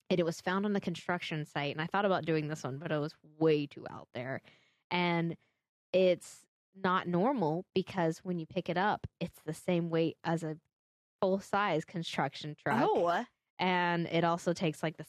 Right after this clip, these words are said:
Speaker 1: same amount of fuel as a regular construction
Speaker 2: So
Speaker 1: truck,
Speaker 2: you
Speaker 1: and you
Speaker 2: actually
Speaker 1: can
Speaker 2: can't
Speaker 1: actually
Speaker 2: pick it up.
Speaker 1: operate it. Yeah, you can actually operate it and everything.
Speaker 2: That's so
Speaker 1: Yeah,
Speaker 2: weird.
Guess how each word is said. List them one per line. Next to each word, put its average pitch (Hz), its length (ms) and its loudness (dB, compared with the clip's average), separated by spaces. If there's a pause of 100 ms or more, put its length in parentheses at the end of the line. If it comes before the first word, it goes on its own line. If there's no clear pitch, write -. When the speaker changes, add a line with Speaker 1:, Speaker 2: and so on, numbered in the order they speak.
Speaker 1:
same 165 200 -2
amount 156 180 -2
of 151 100 -2
fuel 180 500 6
as 170 120 2
a 175 80 0
regular 165 480 2
construction 208 600 0
Speaker 2:
So 226 40 -10
Speaker 1:
truck, 220 220 4
Speaker 2:
you 220 140 2
Speaker 1:
and 175 100 2
you - 60 6
Speaker 2:
actually 214 260 2
Speaker 1:
can 170 120 -2
Speaker 2:
can't - 80 -4
Speaker 1:
actually 190 200 4
Speaker 2:
pick 185 160 -2
it 170 40 6
up. 131 120 2
Speaker 1:
operate 147 360 2
it. 147 160 -2
Yeah, 160 400 4
you 180 140 -4
can 170 140 -2
actually 175 360 -2
operate 156 440 0
it 147 100 -4
and 156 80 -8
everything. 143 440 -4
Speaker 2:
That's 285 300 0
so 294 300 0
Speaker 1:
Yeah, 269 140 -2
Speaker 2:
weird. 277 680 2